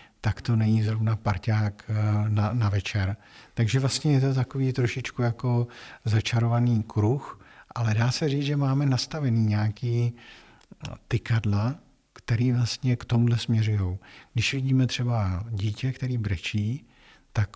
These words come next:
u většiny populace to vyvolá nějaký soucit, eh, zeptáme se ho, jestli něco nepotřebuje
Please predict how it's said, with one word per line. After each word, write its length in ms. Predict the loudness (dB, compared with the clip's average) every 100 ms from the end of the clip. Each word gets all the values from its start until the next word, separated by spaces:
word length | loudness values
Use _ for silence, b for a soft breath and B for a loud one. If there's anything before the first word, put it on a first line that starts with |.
| -10
u 80 | -6
většiny 520 | -2 -2 0 0 0
populace 840 | 0 -4 -2 -2 -4 -4 -2 -2 -4 B B B -10 -4
to 100 | -2
vyvolá 460 | 0 2 2 2 2
nějaký 360 | 0 0 -4
soucit, 800 | -4 -4 -4 -4 -2 0 -2 -4 -10
eh, 300 | -2 0 0
zeptáme 540 | 0 -2 0 0 2
se 140 | 0 -2
ho, 60 |
jestli 280 | -2 -2 0
něco 280 | 0 0 0
nepotřebuje 840 | 0 0 -8 -4 -4 -2 -2 -2